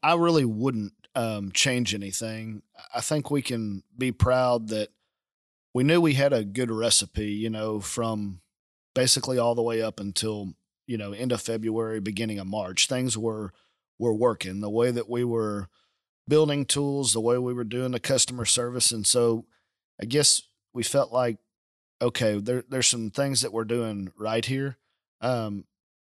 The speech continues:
and so it was more just going, "Okay, we know, we know we're onto something here. Let's just figure out a way to survive," right?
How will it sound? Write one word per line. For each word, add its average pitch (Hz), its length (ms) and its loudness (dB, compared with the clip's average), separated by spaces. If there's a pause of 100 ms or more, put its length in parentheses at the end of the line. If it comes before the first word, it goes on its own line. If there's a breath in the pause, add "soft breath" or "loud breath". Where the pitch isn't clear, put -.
(540)
and 127 160 2
so 135 220 4
it 120 80 0
was 113 160 0
more 135 200 2
just 120 300 0
going, 113 440 -4 (340)
"Okay, 104 340 0
we 135 160 0
know, 156 400 4
we 139 140 0
know 151 180 4
we're 139 220 4
onto 127 200 2
something 135 380 2
here. 139 400 -2
Let's 127 240 4
just 131 260 0 (160)
figure 123 220 2
out 120 140 4
a 113 40 2
way 113 160 2
to 107 100 0
survive," 82 540 -2 (120)
right? 110 280 -2